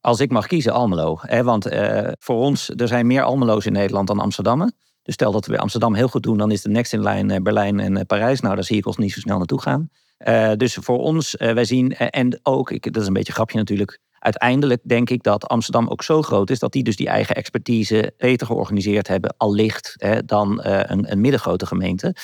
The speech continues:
Dus ik denk dat onze tooling, hè, die wij, eh, die wij, hè, die, die, dat digitale oplossing die we hebben, dat die met name in gemeenten van het formaat Almelo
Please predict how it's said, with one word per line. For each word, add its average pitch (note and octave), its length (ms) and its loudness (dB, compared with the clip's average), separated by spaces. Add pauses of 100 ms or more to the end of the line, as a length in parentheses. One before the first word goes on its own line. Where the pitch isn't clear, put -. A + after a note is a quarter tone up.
(180)
Dus - 140 -4
ik B2 200 0
denk G2+ 200 0
dat - 160 -2
onze C3+ 640 0
tooling, D3+ 440 2
hè, C#3+ 180 0
die A2+ 180 0
wij, G#2 360 0
eh, G2 360 -2
die G#2 160 -2
wij, A2 200 2
hè, B2+ 200 0
die, G#2+ 220 -2
die, A2+ 180 -6
dat - 180 -4
digitale G#2 500 0
oplossing C3 400 0
die A#2+ 80 2
we A2 60 2
hebben, A#2 240 2 (200)
dat - 120 -4
die G2+ 100 0
met F#2 120 0
name G#2+ 320 2
in F#2+ 140 -4
gemeenten A2+ 640 -2
van G2+ 280 -2
het - 120 -8
formaat A2+ 400 2
Almelo D3 560 2